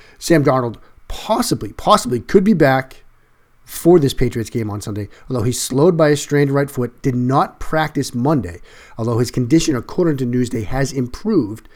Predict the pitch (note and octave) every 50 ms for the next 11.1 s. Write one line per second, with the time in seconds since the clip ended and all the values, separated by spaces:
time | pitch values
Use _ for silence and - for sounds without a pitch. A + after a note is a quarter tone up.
0 | - - - - - A#2+ C3 D#3 D3+ E3 - - G#3+ A#3 - B3 A#3 - G#3 E3
1 | D3 D#3+ D3+ D#3 D#3+ D#3 C#3 C#3 C#3 C#3 - - C3 C#3 - - - - - -
2 | - - - A#3+ A3+ E3+ G2+ D#2 C#2+ - - _ _ _ _ _ _ _ _ _
3 | - A2+ A#2 A#2 A#2 A#2 A2+ G2+ F2+ D#2+ D#2+ - - _ _ _ _ _ _ _
4 | - _ _ _ _ _ _ _ _ _ _ _ _ _ - - - C3+ D#3 G3+
5 | B3+ A#3+ A#3+ A3+ G#3+ G#3 G3 E3+ F3 D#3+ - - - - D#3+ D3+ C#3+ B2 A2+ C#3+
6 | C#3 C#3+ C3+ A#2+ A#2+ B2 A2 A2+ B2 A2+ - B2 A#2 A2+ G2+ - - - - -
7 | - - - - - D3 C#3 - - - F3+ G3+ G#3 - - - - B2+ C3+ C3
8 | - C#3 C3 A#2+ A2 - - A#2+ G#2+ G2+ - - E3+ E3+ - F3+ D#3 - - A#2+
9 | A2 A2 C#3 F3+ F3 - C#3+ C3 B2 A2+ A2 G#2+ A2 - _ _ _ _ _ _
10 | _ _ _ _ _ _ _ _ - - - A2 G#2+ G#2+ G#2+ A#2+ C#3 D3+ A#2 F#2
11 | - -